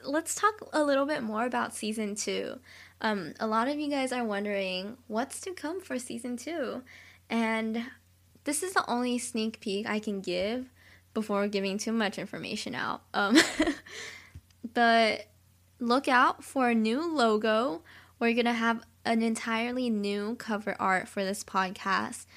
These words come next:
It looks very good right now, and I'm really happy with how it turned out. There's also gonna be new interviews that are coming out weekly again.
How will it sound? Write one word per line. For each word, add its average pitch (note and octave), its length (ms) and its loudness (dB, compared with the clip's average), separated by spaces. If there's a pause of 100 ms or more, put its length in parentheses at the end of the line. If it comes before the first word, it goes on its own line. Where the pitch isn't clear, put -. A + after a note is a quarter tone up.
(380)
It A3+ 100 2
looks C4 320 -2
very B3+ 300 0
good C4 180 2
right A#3+ 180 0
now, A3+ 240 2
and A3+ 140 0
I'm A3 100 0
really A3+ 240 0
happy A3+ 360 -2
with A3 160 -2
how G#3+ 140 0
it A3+ 100 -4
turned A3+ 260 -2
out. G3 300 2 (460)
There's A#3+ 200 4
also A#3+ 340 4
gonna C#4 220 4
be A#3 460 4
new A3+ 360 2
interviews G#3+ 640 2
that G3+ 120 0
are G3+ 100 0
coming A3+ 300 -2
out G#3 280 4
weekly A3 420 0
again. G3+ 640 0